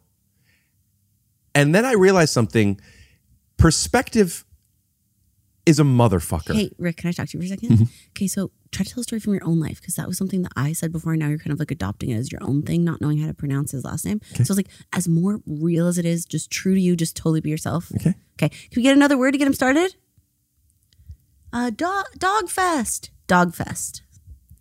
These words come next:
Speaker 1: Dog fest, dog fest. I always wanted to have a dog. I still wanna have a dog, but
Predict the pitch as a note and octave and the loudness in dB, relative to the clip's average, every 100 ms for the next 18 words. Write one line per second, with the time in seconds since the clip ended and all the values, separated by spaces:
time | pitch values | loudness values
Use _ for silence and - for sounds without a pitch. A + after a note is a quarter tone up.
0 | - - _ _ _ _ _ _ _ _ | -20 -20 _ _ _ _ _ _ _ _
1 | _ - - - _ _ _ G3+ A3 A3 | _ -20 -20 -20 _ _ _ 8 10 10
2 | G#3 C#3+ - D3 A#2+ A#2 - A2+ D3+ D#3 | 10 4 2 4 6 4 0 -2 0 2
3 | D3+ B2+ - G#2+ G#2 - - G#3+ C#4 E3 | 0 -4 -4 -2 -2 -4 0 0 2 2
4 | D3 C3 G2+ F2+ D2+ E2 D#2+ E2+ - C#3 | 4 6 4 2 0 2 2 0 -4 -2
5 | - G#3 D3+ A#2+ G2 F2+ F2 D#2+ D#2+ - | 4 6 6 4 2 0 2 2 0 0
6 | G#2 - | 0 0